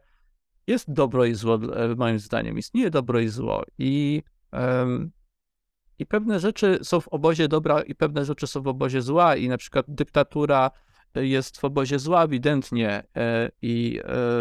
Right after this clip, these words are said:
manipulacja, e, i, i zniewolenie są oczywiście w obozie zła, e, i taki kraj jak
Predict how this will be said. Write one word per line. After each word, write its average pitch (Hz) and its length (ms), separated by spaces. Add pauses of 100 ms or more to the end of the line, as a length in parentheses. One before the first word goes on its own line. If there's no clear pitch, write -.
(300)
manipulacja, 135 1200 (120)
e, 120 60 (760)
i, 113 360 (160)
i 123 60
zniewolenie 131 800
są 135 160
oczywiście 135 640
w 139 80
obozie 135 380
zła, 175 380 (680)
e, 123 480
i 123 760 (840)
taki 139 280
kraj 143 340
jak - 440